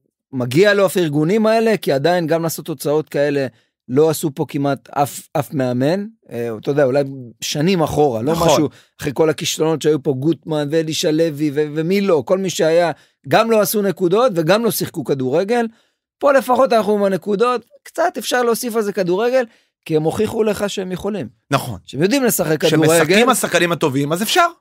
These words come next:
Speaker 1: אז תן להם, אז נכון, יכול להיות שצרפת, בלגיה, קצת גבוה, אבל ב-, בקמפיין שיבוא, גם יהיו נבחרות גדולות, אבל עדיין יהיו גם נבחרות בסקאלה שלנו, ושם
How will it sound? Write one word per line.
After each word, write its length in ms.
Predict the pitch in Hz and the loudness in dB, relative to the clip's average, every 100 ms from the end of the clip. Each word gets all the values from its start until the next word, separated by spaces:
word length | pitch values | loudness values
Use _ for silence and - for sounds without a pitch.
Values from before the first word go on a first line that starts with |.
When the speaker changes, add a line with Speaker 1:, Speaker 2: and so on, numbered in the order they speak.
| - | -6
Speaker 1:
אז 120 | 220 | -2
תן 200 | 285 311 | 0 2
להם, 160 | 294 | 2
אז 160 | 190 160 | 0 2
נכון, 360 | 190 185 247 220 | 2 4 2 2
יכול 220 | 185 226 | 0 0
להיות 120 | 226 | -2
שצרפת, 580 | 208 - 151 - 214 180 | -4 -6 -6 0 0 0
בלגיה, 600 | 123 190 196 170 190 175 147 _ _ _ _ _ _ _ _ | 0 0 2 2 2 2 -4 _ _ _ _ _ _ _ _
קצת 180 | - 180 | 0 0
גבוה, 540 | 135 151 131 165 120 - - | 2 0 4 2 2 -4 -6
אבל 200 | 139 170 | -2 0
ב-, 100 | 170 | 0
בקמפיין 600 | 160 143 156 143 233 262 | 0 -2 -2 -2 2 2
שיבוא, 680 | 220 214 202 202 277 262 - 123 | 2 2 2 2 2 0 -4 -2
גם 200 | 202 247 | 0 2
יהיו 100 | 190 | 0
נבחרות 420 | 156 156 156 165 | 0 0 0 2
גדולות, 260 | 139 214 208 | 2 2 0
אבל 180 | 151 | 0
עדיין 260 | 156 180 208 | 0 0 0
יהיו 120 | 202 | 0
גם 160 | 196 190 | -2 -2
נבחרות 380 | 165 160 170 185 | -4 -4 -2 -2
בסקאלה 420 | 143 - 175 170 | -4 -2 -2 -2
שלנו, 580 | - 127 151 240 294 277 _ _ _ _ - | -2 0 2 2 -2 -4 _ _ _ _ -8
ושם 360 | 156 - 277 | -4 0 0